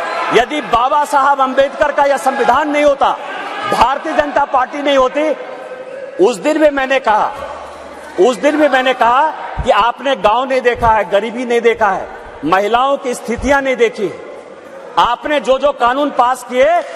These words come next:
वो महिलाओं के खिलाफ है। यदि फ़ोर नाइंटी एट आपने पास किया, जिसका आप क्रेडिट लेना चाहते हैं, तो उसमें से है, पुरुष से ज्यादा महिलाएं ही जेल में बंद हैं।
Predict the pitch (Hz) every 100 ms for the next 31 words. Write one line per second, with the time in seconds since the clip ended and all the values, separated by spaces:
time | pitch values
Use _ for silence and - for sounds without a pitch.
0 | - 214 262 233 214 233 262 285 269 -
1 | 220 233 233 208 202 240 - 240 262 226
2 | 240 - 220 190 220 269 214 208 226 -
3 | 196 202 - 220 190 202 220 190 - 196
4 | 240 269 214 202 185 180 175 208 202 254
5 | 302 - - - 226 220 208 277 277 262
6 | 294 - 240 262 254 269 220 214 269 285
7 | 240 214 208 247 302 294 277 277 277 285
8 | 233 277 262 165 95 -